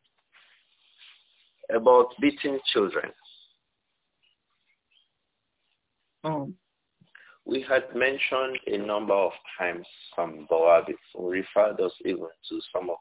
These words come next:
Speaker 1: the works that have been specifically written about beating, especially our children, or those who are subordinates around us. From the first of that is that beating is not the first thing to resort to when there is indiscipline.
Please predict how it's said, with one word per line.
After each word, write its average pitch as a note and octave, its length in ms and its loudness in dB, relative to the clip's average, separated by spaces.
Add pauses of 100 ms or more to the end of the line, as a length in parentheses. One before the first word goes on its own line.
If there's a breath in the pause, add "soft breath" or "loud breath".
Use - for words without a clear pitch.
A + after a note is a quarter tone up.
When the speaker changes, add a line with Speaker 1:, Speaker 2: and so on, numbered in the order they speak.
Speaker 1:
the F2 60 -6
works E2 320 0 (800)
that - 160 -4
have D#2+ 200 0
been D#2 180 -8 (160)
specifically F2 720 -2
written E2+ 420 -4
about D#2 320 -4
beating, E2+ 460 -10
especially E2 680 0
our D#2 200 2 (120)
children, F2 280 2 (760)
or D#2+ 380 2
those F#2+ 300 4
who F#2+ 160 4
are D#2+ 180 6
subordinates F2 600 2
around E2+ 400 0
us. - 100 -6 (680)
From - 160 -8
the E2 80 -2 (100)
first B2+ 260 6
of D#2+ 180 -2
that F2 180 6 (100)
is E2 160 -8
that D#2+ 180 2 (220)
beating A2+ 380 0
is F#2 160 -2
not F#2+ 180 0
the F2 80 2 (160)
first F#2+ 180 2 (100)
thing E2 260 -6
to - 80 -10
resort E2 380 -4 (160)
to - 60 -18 (920)
when F2+ 220 2
there D#2+ 180 2
is D#2 80 -8 (100)
indiscipline. D#2+ 680 -8